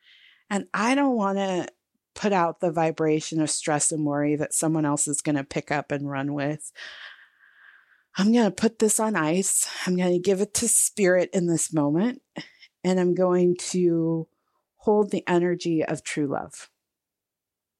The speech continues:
And I'm not saying to run away from your problem, and I'm not saying, like, "Oh, you have to be so focused on how everybody else feels." No, I'm not saying any of that. I'm just saying that,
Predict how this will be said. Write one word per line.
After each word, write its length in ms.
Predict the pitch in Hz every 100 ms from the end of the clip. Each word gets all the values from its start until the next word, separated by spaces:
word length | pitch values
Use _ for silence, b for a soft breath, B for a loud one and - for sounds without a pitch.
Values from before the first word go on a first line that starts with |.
| _ _ _ B B B B B 247
And 100 | 262
I'm 140 | 277
not 220 | 311 311
saying 260 | - 214 196
to 140 | 175
run 240 | 156 151 160
away 240 | 160 151
from 200 | 156 170
your 120 | 165
problem, 500 | 160 165 156 160 156
and 180 | - 156
I'm 140 | 156
not 220 | 156 156 -
saying, 360 | 165 160 156
like, 280 | 151 147 -
"Oh, 320 | - 143 131 - -
you 140 | 143
have 100 | 135 -
to 80 |
be 120 | 143 131
so 360 | - - 151
focused 560 | 147 - 143 151 135 -
on 220 | 131 131 B B B
how 280 | - 165 156 -
everybody 560 | 156 143 131 127 120 -
else 500 | 143 156 131 - -
feels." 520 | 135 110 110 139 -
No, 260 | 220 226 208
I'm 140 | 185
not 200 | 196 -
saying 280 | - 175 156 160
any 200 | 165 143
of 100 | -
that. 260 | - - B B B 196
I'm 140 | 208
just 280 | 247 254 -
saying 460 | 247 220 220 214
that, 680 | 180 165 160 160 - - -